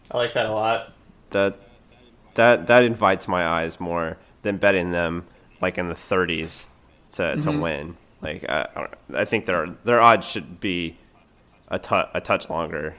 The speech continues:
Speaker 2: in, in my opinion, uh, there. Um, Webb to finish top ten is minus one oh five. <laughs>
Speaker 1: Yeah, I mean,
Speaker 2: Uh,
Speaker 1: I, I, I don't
Speaker 2: that's
Speaker 1: know. Like I
Speaker 2: that's
Speaker 1: said, I
Speaker 2: funny.
Speaker 1: think, I think that top ten bet's a lock, so.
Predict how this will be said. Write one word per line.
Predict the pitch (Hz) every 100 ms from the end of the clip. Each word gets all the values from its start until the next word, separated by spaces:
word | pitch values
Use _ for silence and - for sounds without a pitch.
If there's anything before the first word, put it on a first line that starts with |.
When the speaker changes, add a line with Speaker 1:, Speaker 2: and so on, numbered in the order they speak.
| -
Speaker 2:
in, | 85 80
in | - 82
my | 76
opinion, | 71 85 78 - - - -
uh, | 85 78 71 69
there. | 92 82 78 78 - - _ -
Um, | 87 90 87 82 82 85 - - _ _ _ _ - -
Webb | 107 110 117 -
to | 107
finish | 110 110 95
top | 101 90
ten | - 98 98
is | 90
minus | 87 85 82 92
one | 90
oh |
five. | 82 76 80 85 - - - 160 -
<laughs> | 180 - 180 - - 226 240 226 185 135
Speaker 1:
Yeah, | 135 135 127
I | -
mean, | 90 87
Speaker 2:
Uh, | 123 110 -
Speaker 1:
I, | - 151
I, | - 175
I |
don't |
Speaker 2:
that's | 185
Speaker 1:
know. | 143
Like | 135
I |
Speaker 2:
that's | 143
Speaker 1:
said, | 165
I | 123
Speaker 2:
funny. | 123 151
Speaker 1:
think, | - -
I | 117
think | 151 127
that | 120 -
top | 123 -
ten | 131 117
bet's | 110 -
a |
lock, | 101 95 92 - _
so. | - 101 98